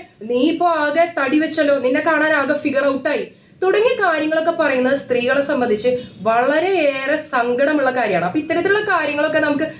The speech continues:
കൊച്ചു കൊച്ചു കാര്യങ്ങളൊക്കെ നമുക്ക് നമ്മുടെ ജീവിതത്തിൽ ശ്രദ്ധിച്ചു കഴിഞ്ഞിട്ടുണ്ടെങ്കിൽ ജീവിതം വളരെ സന്തോഷകരമാക്കാൻ പറ്റുമെന്നാണ്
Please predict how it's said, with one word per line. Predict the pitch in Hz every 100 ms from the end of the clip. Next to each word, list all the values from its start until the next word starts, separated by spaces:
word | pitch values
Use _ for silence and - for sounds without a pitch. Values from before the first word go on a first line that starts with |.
| -
കൊച്ചു | - 349 415
കൊച്ചു | 440 427
കാര്യങ്ങളൊക്കെ | 415 359 339 339
നമുക്ക് | 339 320 320
നമ്മുടെ | 311 294
ജീവിതത്തിൽ | 311 277 277 277
ശ്രദ്ധിച്ചു | 285 247 247 262
കഴിഞ്ഞിട്ടുണ്ടെങ്കിൽ | 254 247 240 220 226 - - -
ജീവിതം | 240 285 302
വളരെ | 285 262 285
സന്തോഷകരമാക്കാൻ | 294 254 254 254 277 277 294 269 277
പറ്റുമെന്നാണ് | 254 254 247 220